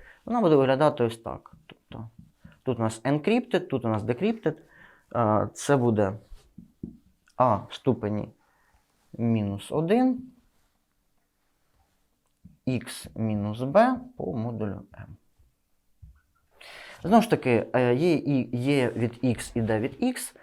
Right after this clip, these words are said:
це у нас, е, номера позицій, а не самі літери.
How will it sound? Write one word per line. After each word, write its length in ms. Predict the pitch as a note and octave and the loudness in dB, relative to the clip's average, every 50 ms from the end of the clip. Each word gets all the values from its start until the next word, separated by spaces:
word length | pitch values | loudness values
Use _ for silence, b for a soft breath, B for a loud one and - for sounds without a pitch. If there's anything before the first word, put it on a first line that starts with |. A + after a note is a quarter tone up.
| b b b b | b b b b
це 300 | b - - F#3+ G#3 G#3+ | b 2 4 6 6 6
у 160 | - - A#2+ | 4 2 0
нас, 540 | B2 B2+ C#3 D3+ D3+ D3 - - - - - - - - | 2 4 4 4 4 2 0 -6 -6 -8 -8 -8 -4 -2
е, 340 | G#2+ A2 G#2+ G#2+ G#2 G2+ G2+ G#2+ - - - _ _ _ _ _ _ _ _ _ _ _ _ | 0 2 2 2 2 0 -2 -6 -12 -20 -20 _ _ _ _ _ _ _ _ _ _ _ _
номера 380 | - A#2+ B2 C3 C3 C3+ D3+ D3 | -4 -2 0 2 4 4 4 4
позицій, 680 | D3 D3 F3+ F#3 C#3+ B2+ A#2+ B2 B2 - - F#3+ - | 4 4 2 2 4 2 0 0 -2 -4 -4 -4 -2
а 80 | - A#2+ | -2 -2
не 120 | B2 A2+ | 0 -2
самі 420 | A2 - - - A2 A2+ B2+ C#3+ - - | -2 -2 -4 -4 -2 -2 -2 -4 -4 -4
літери. 400 | - A#2 A2 G2+ - - - - | -2 0 0 -2 -2 -6 -10 -10